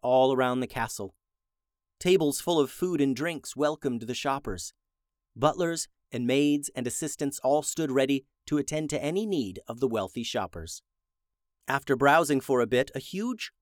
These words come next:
person approached Liam and Owen. "Welcome to my castle. I am Mondo, the jeweler." "Ah, yes, Mondo," said Liam,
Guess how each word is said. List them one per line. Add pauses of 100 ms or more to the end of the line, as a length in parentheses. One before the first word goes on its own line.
(100)
person
approached
Liam
and
Owen. (800)
"Welcome
to
my
castle. (280)
I
am
Mondo,
the
jeweler." (1300)
"Ah,
yes, (300)
Mondo," (640)
said
Liam,